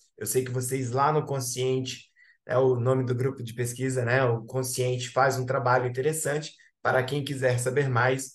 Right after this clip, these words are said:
sobre sustentabilidade, comportamento do consumidor. É, tem diversos papers publicados, né? O,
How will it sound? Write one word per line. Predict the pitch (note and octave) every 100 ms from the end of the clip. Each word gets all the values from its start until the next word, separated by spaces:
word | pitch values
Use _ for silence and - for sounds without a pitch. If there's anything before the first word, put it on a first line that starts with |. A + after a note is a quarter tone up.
| _ _
sobre | - A#2+ B2+ C3
sustentabilidade, | B2 C3+ C#3+ C3 C3 C3 B2+ B2 C#3 C3+
comportamento | - B2 B2 B2+ A#2+ A#2+ -
do | B2+
consumidor. | B2+ C3 C#3 D3 B2 A#2 A#2+ A#2+ - _ _ _ _ _
É, | -
tem | A#2 C3 B2+
diversos | A#2 A#2+ B2 - -
papers | - - B2+ A#2+
publicados, | - A#2+ C3 D3 - - - -
né? | A#2 D3 E3
O, | - -